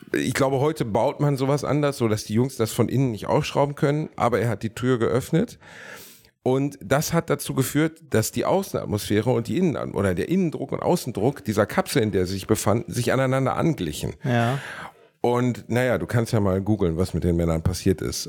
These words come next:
Speaker 1: Also man hat den, der die Tür geöffnet hat, der ist komplett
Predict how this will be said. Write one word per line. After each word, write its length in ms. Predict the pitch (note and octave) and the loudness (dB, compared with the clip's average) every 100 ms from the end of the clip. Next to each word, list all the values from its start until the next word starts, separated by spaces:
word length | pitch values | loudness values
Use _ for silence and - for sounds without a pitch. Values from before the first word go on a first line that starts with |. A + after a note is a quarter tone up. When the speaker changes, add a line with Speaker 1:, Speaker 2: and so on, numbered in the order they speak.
| - | 0
Speaker 1:
Also 220 | F2+ E2 | 0 2
man 240 | E2+ F2+ | 0 2
hat 380 | G2+ G2 - - _ | 0 -2 -8 -14 _
den, 440 | - - A2+ A2+ A#2+ | -18 -4 0 0 2
der 120 | A2 | 0
die 140 | G2 | -2
Tür 180 | - C#3+ | 0 0
geöffnet 400 | D3 C#3 - C#3 | 2 -2 0 -2
hat, 340 | C3 A#2+ - - - - | 0 0 -4 -16 -20 0
der 160 | G#2+ | 2
ist 320 | F#2 G#2 - - - | 2 -2 -8 -12 -14
komplett 760 | - C3 C3+ C3 C3+ - - | 0 0 2 0 0 -2 -14